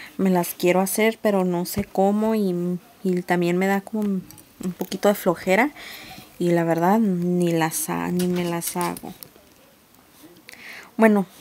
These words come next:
por decir, ya le quitaron todo, ya no se pudo quitar el, lo demás. Entonces van a agarrar su, su, este,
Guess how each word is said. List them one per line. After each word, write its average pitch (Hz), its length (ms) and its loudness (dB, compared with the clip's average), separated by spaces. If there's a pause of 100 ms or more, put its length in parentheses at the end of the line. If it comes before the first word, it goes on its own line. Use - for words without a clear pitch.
(880)
por 220 120 4
decir, 214 400 4
ya 202 400 6 (380)
le 240 180 6
quitaron 185 440 4
todo, 160 240 -4
ya 170 180 -2
no 185 80 0
se 185 140 -6
pudo 208 180 0
quitar 165 400 0 (600)
el, 180 520 2
lo 175 120 0
demás. 214 440 4 (400)
Entonces 208 360 0
van 233 160 6
a 247 40 8
agarrar 220 300 6
su, 220 420 0 (1700)
su, 196 440 2
este, 185 460 2